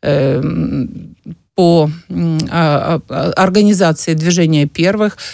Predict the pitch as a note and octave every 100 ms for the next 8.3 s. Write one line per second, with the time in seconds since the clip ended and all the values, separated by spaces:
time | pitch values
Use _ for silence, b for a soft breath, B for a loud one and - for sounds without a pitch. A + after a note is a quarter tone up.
0 | B - D#3+ D#3 D3 E3 F3 F3 F3 F#3
1 | F3+ E3 D#3+ D#3+ - D3+ D3+ E3 D#3+ D3
2 | E3+ E3 E3+ E3+ D#3+ - D#3+ D#3 D3+ D3+
3 | D#3 D#3+ D3+ - D3 - D#3 D3 D3 F3
4 | G3+ A3 G#3 G#3 G#3 G3+ F#3+ G3 F#3+ F#3+
5 | F#3 F#3+ F#3 E3 E3 D#3+ D#3 - D#3 -
6 | D#3 D3 D3+ D3 D3 E3+ G3+ G#3 D#3+ C#3+
7 | D3 D3+ D3+ D3 D#3 D3 D3+ D#3 D3 D3
8 | E3+ F#3+